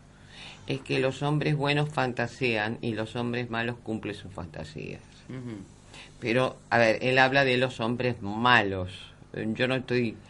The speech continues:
Speaker 1: eh, como criminóloga no puedo estar de acuerdo con el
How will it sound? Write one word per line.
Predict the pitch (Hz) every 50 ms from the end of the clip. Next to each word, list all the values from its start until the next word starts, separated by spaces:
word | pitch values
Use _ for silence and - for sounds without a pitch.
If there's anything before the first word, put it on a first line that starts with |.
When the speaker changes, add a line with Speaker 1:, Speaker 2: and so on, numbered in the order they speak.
| - - - - - - - - - - - - - -
Speaker 1:
eh, | - -
como | - - 107 113 117
criminóloga | 113 123 120 123 127 135 143 151 147 135 120
no | 117 113
puedo | - 120 123
estar | 117 127 123
de | 123
acuerdo | 117 110 - 139 135 131 120 -
con | 110 110 107 104 104 - -
el | 104 98 95